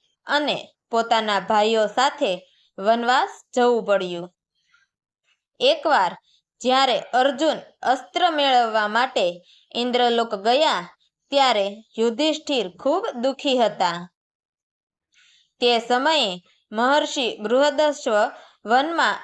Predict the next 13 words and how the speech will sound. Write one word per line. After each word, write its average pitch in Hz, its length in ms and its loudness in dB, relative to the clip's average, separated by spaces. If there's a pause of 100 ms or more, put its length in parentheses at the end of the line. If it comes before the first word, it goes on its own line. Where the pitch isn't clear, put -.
યુધિષ્ઠિરના 240 800 -2
આશ્રમે 220 640 -2
આવ્યા. 175 540 -4 (1160)
યુધિષ્ઠિરે 233 960 -2 (300)
મહર્ષિ 254 720 0 (160)
બૃહદશ્વનું 277 1000 0 (360)
આદર્શપૂર્વક 302 880 0 (160)
સન્માન 240 460 -2
કર્યું. 185 520 -4 (1200)
ત્યાર 226 320 2
પછી 247 480 -2 (200)
યુધિષ્ઠિરે 254 840 -2 (280)
જણાવ્યું 269 760 0